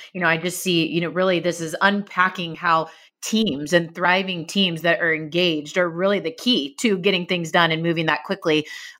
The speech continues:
I, I'd love to know, you know, there's so many organizations out there that see the title of this episode around getting things done. Like, who doesn't want to, right? So I, I'd love for you to think just for a second on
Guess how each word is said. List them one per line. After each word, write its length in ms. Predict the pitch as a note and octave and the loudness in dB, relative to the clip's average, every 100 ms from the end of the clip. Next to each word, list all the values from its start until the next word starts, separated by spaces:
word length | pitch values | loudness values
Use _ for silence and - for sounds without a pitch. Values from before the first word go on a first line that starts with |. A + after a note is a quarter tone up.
| - | 0
I, 200 | G3 A3 | 0 0
I'd 100 | A3+ | 0
love 200 | D4 - | 0 0
to 140 | - | -4
know, 440 | G#3+ F#3 F3 E3+ - | -2 2 2 2 -2
you 100 | F#3 | -2
know, 120 | F#3 | 2
there's 260 | F3+ F3+ - | 2 2 2
so 160 | A#3 | 2
many 240 | G#3+ G3 F3+ | 2 -2 2
organizations 640 | F3 E3+ E3+ F3 E3+ E3 | 2 2 0 0 0 2
out 180 | E3 D#3+ | 2 2
there 180 | E3+ D#3+ | -2 -2
that 400 | D#3+ D#3 D3+ - | 2 2 2 -2
see 140 | - | -6
the 120 | F#3+ E3+ | -2 0
title 340 | F3 E3+ D#3+ | 2 2 0
of 120 | D#3 | -2
this 120 | D#3+ | -2
episode 460 | E3 D#3+ E3 E3+ D#3+ | 0 0 0 -2 2
around 280 | D#3+ D#3 D3+ | 2 0 0
getting 220 | E3+ E3 | -2 0
things 220 | D#3 D3 | -4 0
done. 240 | D3+ A#2+ C#3 | 2 2 0
Like, 180 | D#3+ | -2
who 120 | - F#3+ | -2 6
doesn't 340 | E3 D#3 C#3+ | 6 6 0
want 160 | D3 - | -2 -2
to, 140 | F2 | -2
right? 200 | C3+ D3 - _ _ | 0 0 -2 _ _
So 340 | - A#3+ G#3+ - | 0 0 2 -2
I, 140 | G#3+ A3 | -2 -2
I'd 100 | A#3+ | 0
love 160 | D#4 | 0
for 80 | F4 | 0
you 100 | E4 | -2
to 80 | A3 | 0
think 280 | G#3+ F#3+ - | -2 -2 -6
just 180 | E3+ | -8
for 80 | - | -6
a 60 | F3 | 0
second 380 | F3+ E3 F3 - | 0 0 -2 0
on 280 | F3 E3+ | 0 0